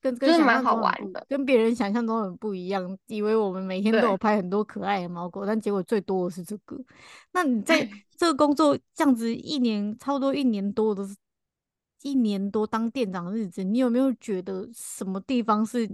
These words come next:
Speaker 1: 你觉得很有挑战性的？
Speaker 2: 嗯，我觉得其实接店长这件事就让我觉得非常有挑战性，因为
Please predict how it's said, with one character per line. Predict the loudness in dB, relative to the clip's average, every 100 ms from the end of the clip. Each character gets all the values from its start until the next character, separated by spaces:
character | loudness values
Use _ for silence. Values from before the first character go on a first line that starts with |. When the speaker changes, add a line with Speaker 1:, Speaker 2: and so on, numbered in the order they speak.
| -10 -10
Speaker 1:
你 | -6
觉 | -4
得 | -2 -4 -4
很 | -4 -2
有 | 0 0
挑 | -2 -2
战 | -4 -6
性 | -6 -8 -8
的？ | -12 -14 _ _ _ _ _ _ _ _ _ _ _ _ _ _ _ _ _ -4
Speaker 2:
嗯， | -2 0 -2 -6 -8 -8 -8 -8 -10 -12 _ -20 _ _ _ _
我 | 2
觉 | 4 2
得 | 2
其 | 2 0
实 | 2
接 | 0 0
店 | 0 0 0
长 | 0
这 | -2
件 | -6
事 | -6 -6
就 | -4 0
让 | 2 0
我 |
觉 | -4
得 | -10 -10
非 | -10 -10
常 | -6 -6
有 |
挑 | -4 -6 -6
战 | -6 -6 -6
性， | -8 -8 -10 _
因 | 2 4 6 6
为 | 4 4 4 2 2 0